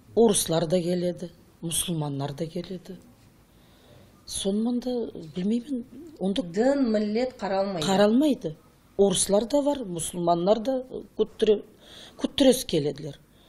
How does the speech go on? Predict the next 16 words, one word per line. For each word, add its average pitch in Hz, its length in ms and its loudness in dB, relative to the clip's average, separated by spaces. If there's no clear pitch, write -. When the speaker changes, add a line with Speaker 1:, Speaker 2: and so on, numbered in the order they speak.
Speaker 1:
Уже 208 260 4
бір 226 220 4
қайтам 240 260 4
келсең, 277 420 2
оннан 202 240 2
шыққың - 380 0
келмейді. 143 480 -4
Бір 220 160 4
ару 226 200 6
қазан 156 400 0
асадылар. 139 520 -8
Кухнялар 175 520 0
тап-таза. 156 680 -4
Көтірі 190 240 0
шикенгендей 160 800 2
ту. 135 240 -14